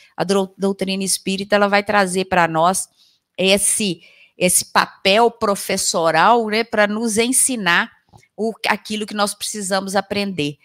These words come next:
É, e aí, só pra finalizar, né,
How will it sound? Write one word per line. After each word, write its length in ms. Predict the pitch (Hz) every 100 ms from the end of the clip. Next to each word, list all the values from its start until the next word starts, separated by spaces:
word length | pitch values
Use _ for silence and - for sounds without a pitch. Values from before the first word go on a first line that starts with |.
| _ _ _
É, 260 | 156 180 -
e 160 | 208 233
aí, 440 | 247 202 214 254 _ _ _ _ _ -
só 240 | - 202
pra 220 | 208 202
finalizar, 1000 | 202 214 185 170 175 196 170 190 240 -
né, 340 | - 180 214